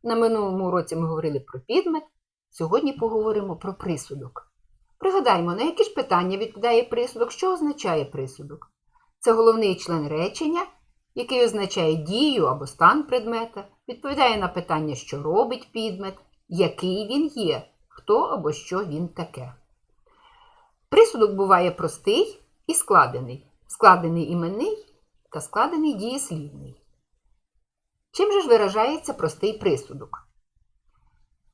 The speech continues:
Дієсловом у дійсному, умовному або наказовому способі.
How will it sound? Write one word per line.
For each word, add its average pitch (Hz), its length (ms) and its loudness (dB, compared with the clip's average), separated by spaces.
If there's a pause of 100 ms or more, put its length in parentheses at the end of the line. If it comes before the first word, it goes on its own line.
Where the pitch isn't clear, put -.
(1040)
Дієсловом 440 800 6
у 269 80 -2
дійсному, 247 840 0
умовному 262 840 4
або 175 220 2
наказовому 214 680 0
способі. 147 600 -6